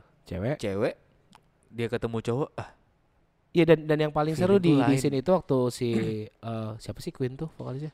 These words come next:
Speaker 2: Eh, ini,
Speaker 1: Freddie Mercury.
Speaker 2: iya, Freddie
Speaker 1: Freddie Mercury
Speaker 2: Mercury.
Speaker 1: itu ngaku ke ceweknya,
Speaker 2: Hmm.
Speaker 1: dia bisex.
Speaker 2: Yes.
Speaker 1: Ngomongnya bisex.
Speaker 2: Iya.
Speaker 1: Tapi si cewek itu dengan lantang ngomong, "Enggak."
Speaker 2: Enggak, kamu ini
Speaker 1: "Kamu tuh gay."
Speaker 2: gay.
Speaker 1: Langsung gitu.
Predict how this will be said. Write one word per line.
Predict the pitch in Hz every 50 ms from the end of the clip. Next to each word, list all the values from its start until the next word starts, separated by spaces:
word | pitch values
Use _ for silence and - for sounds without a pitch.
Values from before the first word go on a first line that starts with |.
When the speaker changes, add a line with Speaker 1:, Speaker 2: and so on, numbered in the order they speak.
| _ _ _
Speaker 2:
Eh, | - - 104
ini, | 107 107
Speaker 1:
Freddie | 120 147 156 160
Mercury. | 156 160 160 165 175 170 170
Speaker 2:
iya, | 147 110 113 113 110 101
Freddie | 95 98 104 98 95
Speaker 1:
Freddie | - 156 156
Mercury | 156 160 160 160 160 165
Speaker 2:
Mercury. | 156 156
Speaker 1:
itu | - 208
ngaku | 202 160 143 - 143
ke | - 147 135
ceweknya, | - 135 120 117 117 104 85 104 98 104 143 - _ _
Speaker 2:
Hmm. | _ - 107 104 104 101 98 95 92 _
Speaker 1:
dia | _ - 113 139 156
bisex. | 143 123 107 104 98 - 107 98 - - -
Speaker 2:
Yes. | 120 110 101 92 101 -
Speaker 1:
Ngomongnya | 110 110 110 110 120 143
bisex. | 139 117 113 117 - 123 107
Speaker 2:
Iya. | 107 101 95 92 95 - _
Speaker 1:
Tapi | _ - 104 123 156
si | 147 147
cewek | - 135 120
itu | 131 160
dengan | 151 143 123 117 113
lantang | 113 113 120 139 127
ngomong, | 127 131 135 -
"Enggak." | 151 175 175 143 135 143 143 123
Speaker 2:
Enggak, | 110 107 98 - - - _ _
kamu | - - 95 101 104 107 104
ini | 104 107 117 135 170
Speaker 1:
"Kamu | 180 113 113 120 117 120
tuh | - - 139 110
gay." | 104 107 147 131 120 107
Speaker 2:
gay. | 101 135 123 101 95 - _ _ _ _ _ _ _ _
Speaker 1:
Langsung | - 143 135 127 143
gitu. | 143 143 147 151 - - 110